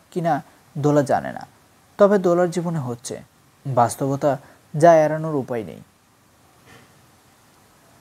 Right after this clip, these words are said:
শেখ বাড়ির ছোট ছেলের বউ দোলার কাজকর্মের প্রশংসায় পঞ্চমুখ শ্বশুরবাড়ির সবাই। কাজের লোক থাকা সত্ত্বেও সব কিছু হাতে হাতে করে। দোলা যে নিজেকে ব্যস্ত রাখতে এসব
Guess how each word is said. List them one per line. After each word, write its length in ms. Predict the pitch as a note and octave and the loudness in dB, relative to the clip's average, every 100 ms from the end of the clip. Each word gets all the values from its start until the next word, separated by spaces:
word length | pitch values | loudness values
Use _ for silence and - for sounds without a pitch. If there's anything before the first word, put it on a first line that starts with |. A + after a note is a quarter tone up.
| _ _ _ - | _ _ _ -4
শেখ 320 | - G#3 G3+ | 4 4 4
বাড়ির 220 | G#3+ G#3+ G#3+ | -2 -2 -4
ছোট 260 | - D#3+ | -6 -6
ছেলের 320 | E3+ F#3 F#3 | -6 -6 -4
বউ 400 | E3 B2+ B2+ D3 D#3 _ _ D3+ | -4 -2 -2 -2 -8 _ _ -6
দোলার 360 | C3 C3 C#3+ | -2 0 0
কাজকর্মের 640 | C#3 B2 B2+ - D3 D3 C#3+ | 2 0 0 -4 -6 -6 -6
প্রশংসায় 520 | D3+ - D3 E3 D3+ | -8 -8 -10 -6 -6
পঞ্চমুখ 560 | B2+ B2 A#2+ C3+ C#3 C3 - - _ | -4 -6 -6 -6 -4 -4 -8 -20 _
শ্বশুরবাড়ির 580 | - E3 D3+ E3+ D#3+ D#3 | -6 -4 -2 0 0 0
সবাই। 340 | C#3+ G2+ C2+ - _ _ _ _ _ _ _ _ _ | -2 -4 -4 -10 _ _ _ _ _ _ _ _ _
কাজের 320 | - E3+ G3 | 4 4 4
লোক 180 | G3+ G#3 - | 2 -2 -2
থাকা 220 | G#3 G#3+ | -8 -6
সত্ত্বেও 360 | G#3+ G3+ G#3+ | -8 -6 -6
সব 200 | G3+ D#3+ D#3 | -4 -6 -8
কিছু 200 | F3 E3+ | -10 -8
হাতে 280 | D3 B2 C3+ | -4 -4 -2
হাতে 220 | B2+ A#2+ | -4 -4
করে। 280 | B2 C2+ G#1+ - _ _ _ _ _ C#3+ | -6 -6 -6 -12 _ _ _ _ _ -6
দোলা 340 | B2+ A#2 A#2 | -2 0 0
যে 120 | A#2 | -2
নিজেকে 380 | C3+ C#3 C#3+ D3+ | -4 -4 -4 -4
ব্যস্ত 360 | C3 A#2+ A#2+ C#3+ | 0 0 -2 -6
রাখতে 340 | C3+ C3 D#3 | -8 -4 -4
এসব 200 | C3+ D3+ | -2 -4